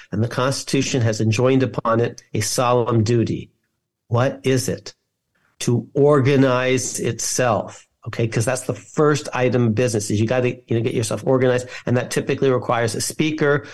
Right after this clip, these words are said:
who then swears everyone in. And then you have to adopt the rules of procedure that you're gonna follow go, uh, for the next two years. Okay, so here's now this House website.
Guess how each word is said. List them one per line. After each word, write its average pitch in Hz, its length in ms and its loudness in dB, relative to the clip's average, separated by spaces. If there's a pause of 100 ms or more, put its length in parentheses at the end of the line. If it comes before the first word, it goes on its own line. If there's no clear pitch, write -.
who 131 100 0
then 113 160 2
swears 131 400 2
everyone 120 340 2
in. 139 360 2 (160)
And 113 120 2
then 123 100 2
you 127 80 4
have 113 140 -4
to 131 60 2
adopt 117 320 0
the 127 100 2
rules 117 240 0
of 123 100 -4
procedure 123 480 0
that 101 120 -2
you're 107 140 0
gonna 107 300 0 (140)
follow 107 340 0
go, 107 240 0
uh, 110 100 -4
for 107 140 -4
the 113 60 0
next 110 400 -4 (120)
two 113 180 0
years. 110 500 -2 (260)
Okay, 98 200 -6 (120)
so 107 240 -4 (140)
here's 151 420 0
now 120 260 0
this 113 360 -2
House 113 320 -2
website. - 600 -4